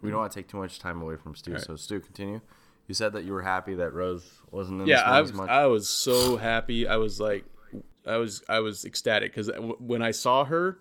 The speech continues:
Speaker 2: in episode nine, I started to get extremely worried that I was about to be watching her for, like, the next forty-five minutes. Uh, and I'm really glad we didn't. And part of that is because,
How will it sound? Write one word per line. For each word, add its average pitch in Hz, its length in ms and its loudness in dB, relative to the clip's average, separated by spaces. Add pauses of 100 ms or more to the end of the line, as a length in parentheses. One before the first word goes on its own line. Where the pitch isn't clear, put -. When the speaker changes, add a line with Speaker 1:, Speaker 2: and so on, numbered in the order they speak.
(160)
Speaker 2:
in 117 280 0
episode 123 320 -4
nine, 110 340 0
I 110 120 -2
started 110 420 -2
to 123 100 -10
get 127 260 -2 (300)
extremely 113 480 -4
worried 120 600 2
that 107 340 0
I 101 120 2
was 104 180 0
about 104 260 0
to 107 160 -8
be 107 220 0
watching 107 460 -2
her 120 360 0 (440)
for, 104 140 -4
like, 101 200 -2
the 98 60 -8
next 98 220 -8
forty-five 101 500 -4
minutes. 101 400 -10 (840)
Uh, 104 340 -4
and 101 100 -6
I'm 101 100 -8
really 104 200 -4
glad 101 280 -2
we 101 80 -10
didn't. 113 420 -4
And 101 280 2 (600)
part 165 200 6
of 143 40 2
that 120 160 6
is 104 120 -2
because, 104 640 -2